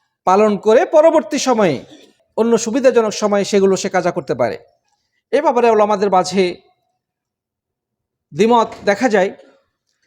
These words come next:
তবে অধিক বিশুদ্ধ মতে আমরা যেটা বলবো সেটা হচ্ছে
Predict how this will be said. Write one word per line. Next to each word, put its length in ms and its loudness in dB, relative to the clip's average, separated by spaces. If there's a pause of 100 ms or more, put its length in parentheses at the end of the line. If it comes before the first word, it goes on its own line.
(160)
তবে 360 2 (760)
অধিক 240 0
বিশুদ্ধ 320 -4
মতে 500 0 (1040)
আমরা 440 2
যেটা 180 -2
বলবো 320 4
সেটা 240 0
হচ্ছে 360 0